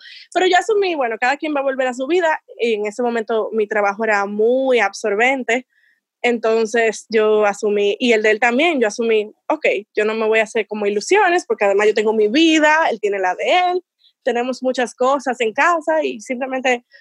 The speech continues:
nos, em, nosotros, eh, hicimos el esfuerzo de volar juntos, o sea, de,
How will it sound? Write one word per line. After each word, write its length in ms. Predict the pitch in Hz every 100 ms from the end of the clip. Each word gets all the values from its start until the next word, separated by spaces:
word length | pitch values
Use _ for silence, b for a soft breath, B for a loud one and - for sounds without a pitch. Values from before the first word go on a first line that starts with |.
| b _
nos, 400 | 254 262 254 - -
em, 720 | 247 240 233 214 208 202 202 - - -
nosotros, 480 | 240 254 269 262 _
eh, 280 | - 233 226
hicimos 460 | 226 - 247 254 247 -
el 80 | 247
esfuerzo 320 | 240 269 262
de 100 | 226
volar 340 | 214 220 233
juntos, 560 | 226 359 381 285 294 302 -
o 80 |
sea, 540 | 208 226 214 202 190 185 196 233 _ _
de, 140 | -